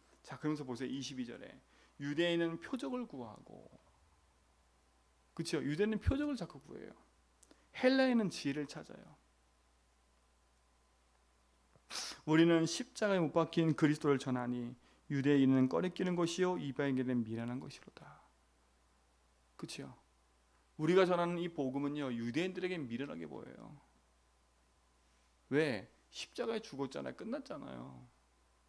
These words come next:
여러분, 여러분이 붙잡고 있는 오직 복음이 그렇게 약한 게 아니에요. 내가 믿는 예수 그리스도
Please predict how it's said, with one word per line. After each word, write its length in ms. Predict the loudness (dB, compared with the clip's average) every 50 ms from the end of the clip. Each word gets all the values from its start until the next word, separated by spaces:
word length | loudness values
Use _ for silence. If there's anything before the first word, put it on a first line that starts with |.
| _ _ _ _ _ _ _ _ _ _ _ _ _ _ _ _ _ _ _ _ _ -6
여러분, 460 | -6 -4 -4 -4 -4 -4 -6 -10 -14 -18 _ _ _ _ _ _ -2 2
여러분이 480 | 4 4 4 4 2 2 0 -2 -2
붙잡고 380 | -4 -4 -6 -6 -6 -4 -4 -4
있는 140 | -4 -2 -2
오직 320 | -4 -4 -4 -8 -10 -10
복음이 760 | -10 -10 -6 -4 -4 -2 -2 -4 -4 -6 -8 -8 -10 -12 -16
그렇게 380 | -16 -10 -10 -10 -10 -8 -8 -10
약한 280 | -10 -10 -10 -10 -10 -10
게 80 | -10
아니에요. 360 | -10 -12 -12 -14 -16 -18 -18 -20 -20 _ _ _ _ _ _ _ _ _ _ _ _ _ _ _ _ _ _ _ _ _ _ _ _ -4
내가 240 | -2 0 0 2 0
믿는 340 | 0 0 0 0 0 0
예수 300 | 0 -2 -2 -4 -6 -8
그리스도 540 | -6 -6 -6 -6 -6 -8 -10 -10 -10 -10 -12